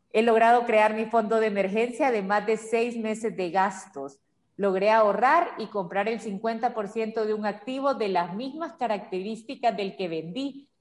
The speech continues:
y lo pude hacer gracias a que pude negociar un excelente precio por tener, por tener el efectivo.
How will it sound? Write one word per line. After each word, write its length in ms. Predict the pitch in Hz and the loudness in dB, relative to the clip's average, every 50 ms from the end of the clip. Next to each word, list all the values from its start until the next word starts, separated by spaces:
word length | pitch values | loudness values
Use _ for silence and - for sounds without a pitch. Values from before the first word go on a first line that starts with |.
| _ _ _ | _ _ _
y 100 | - 233 | -6 -2
lo 220 | 226 220 208 226 226 | -2 0 -2 -2 -4
pude 180 | 233 277 285 | -4 -2 -2
hacer 440 | 285 277 262 277 285 277 294 285 285 | 0 -2 0 0 -2 -2 -2 -2 -2
gracias 340 | 247 233 233 233 240 247 240 | 0 0 0 0 0 -2 -4
a 140 | 233 220 233 | -4 -4 -6
que 80 | 220 | -8
pude 300 | 190 - - 240 240 240 | -10 -8 -6 -4 -4 -2
negociar 520 | 226 220 220 208 202 190 196 220 220 220 233 | -2 -4 -4 -4 -6 -6 -4 -4 -2 -2 -2
un 100 | 233 226 | -4 -6
excelente 640 | 226 226 - 226 208 208 214 220 226 226 226 240 240 | -8 -8 -8 -8 -6 -4 -4 -4 -6 -6 -6 -8 -8
precio 460 | 233 220 220 226 226 240 240 220 233 | -6 -6 -6 -6 -4 -6 -8 -8 -6
por 180 | 214 190 196 | -8 -10 -10
tener, 500 | - 185 170 175 185 185 190 175 - - - _ _ | -10 -10 -10 -8 -8 -8 -10 -10 -14 -16 -18 _ _
por 180 | - 202 185 - | -10 -10 -10 -10
tener 300 | - 180 170 175 180 185 | -10 -10 -8 -8 -8 -8
el 140 | 185 180 180 | -6 -6 -8
efectivo. 800 | 175 175 170 147 - _ _ - 175 175 165 143 135 139 - | -8 -10 -12 -16 -16 _ _ -14 -12 -10 -10 -10 -12 -14 -18